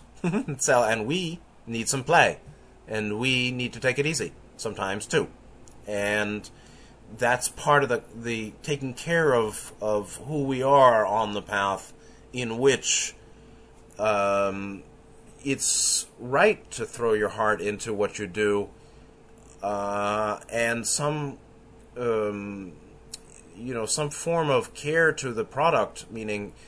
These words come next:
striving for excellence or something, something like that is important, but I think it ha-, one has to make it one's own. And I, I personally, everybody's gonna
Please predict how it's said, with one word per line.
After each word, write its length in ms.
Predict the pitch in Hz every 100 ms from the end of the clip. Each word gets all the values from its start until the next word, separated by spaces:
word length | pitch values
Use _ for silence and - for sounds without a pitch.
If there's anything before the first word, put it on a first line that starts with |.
| - - -
striving 640 | - - - 110 110 110 104
for 140 | 107
excellence 360 | 110 - 107 98
or 40 |
something, 420 | 107 101 107 95 - - - - -
something 460 | - 170 175 139
like 320 | 120 131 180 -
that 260 | 120 107
is 120 | 107
important, 760 | 113 - 190 208 135 113 113 - - - - - - - 127
but 140 | 139
I 100 | 135
think 220 | 143 180 165
it 100 | 147
ha-, 200 | 151 139
one 220 | 143 156
has 200 | 151 -
to 80 | 143
make 240 | 139 139
it 80 | 123
one's 240 | 123 113
own. 440 | 110 110 104 101 98 - - - - 87
And 160 | 117
I, 300 | 127 151 147 95
I 140 | 135
personally, 640 | 120 - 175 175 156 127 123
everybody's 340 | 147 147 139
gonna 320 | 135 123 107